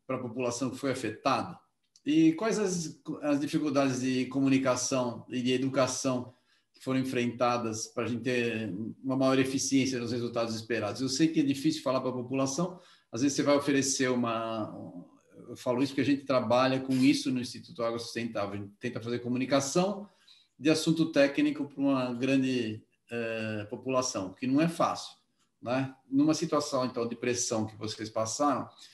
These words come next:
como é que isso era, como é que isso era enfrentado? E como é que você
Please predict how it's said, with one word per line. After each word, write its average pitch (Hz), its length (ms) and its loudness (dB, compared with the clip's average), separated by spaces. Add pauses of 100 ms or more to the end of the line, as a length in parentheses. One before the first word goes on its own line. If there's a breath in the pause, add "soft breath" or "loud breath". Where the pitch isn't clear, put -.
(120 soft breath)
como 214 160 -4
é 254 60 0
que 254 120 -2
isso 202 180 0
era, 170 340 6
como 165 140 0
é 190 40 0
que 190 80 0
isso 196 140 0
era 175 100 2
enfrentado? 131 840 2 (300)
E 117 60 -16
como 143 180 2
é 151 60 2
que 151 80 -6
você 147 600 0